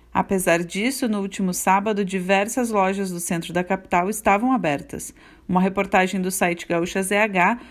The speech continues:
mostrou que vários comerciantes operavam com as cortinas de aço semiabertas. A prefeitura não disse se haverá punição para aqueles que descumpriram o decreto municipal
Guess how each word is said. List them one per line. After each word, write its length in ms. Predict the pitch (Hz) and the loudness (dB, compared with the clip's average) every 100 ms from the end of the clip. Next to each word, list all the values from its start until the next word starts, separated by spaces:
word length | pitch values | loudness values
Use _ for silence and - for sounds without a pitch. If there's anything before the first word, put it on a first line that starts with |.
| - | -10
mostrou 320 | - 202 214 214 | -4 -2 0 0
que 140 | 247 | 0
vários 440 | 208 185 202 247 | 2 2 4 0
comerciantes 600 | 247 240 208 202 196 196 196 | -2 -2 -2 0 -2 0 -2
operavam 480 | 202 196 190 220 | -2 0 0 -2
com 140 | 214 202 | -4 -2
as 120 | 202 | -4
cortinas 560 | - 190 - 240 262 196 | -4 -8 -2 0 2 2
de 120 | 196 | 2
aço 320 | 185 214 233 | 2 0 -4
semiabertas. 960 | 233 226 233 214 180 165 - - - - - - - | -4 0 0 2 2 0 -4 -10 -10 -16 -20 -20 -4
A 80 | 185 | -2
prefeitura 640 | 185 185 180 - 196 214 | 0 0 -2 -2 0 2
não 320 | 214 202 262 | 2 2 2
disse 300 | 294 240 240 | 2 0 -4
se 100 | 240 | -2
haverá 260 | 226 202 190 | 0 2 0
punição 540 | 190 220 220 - 180 | 0 -2 -2 0 0
para 180 | 208 220 | 2 2
aqueles 360 | 233 190 185 202 | 2 0 0 0
que 120 | 220 | -4
descumpriram 640 | 202 240 214 185 185 196 | -4 -2 -2 0 0 0
o 80 | 196 | -2
decreto 460 | 190 196 190 175 185 | -4 -2 -2 -2 -2
municipal 640 | 185 190 - - 175 196 | -2 -2 -4 2 2 2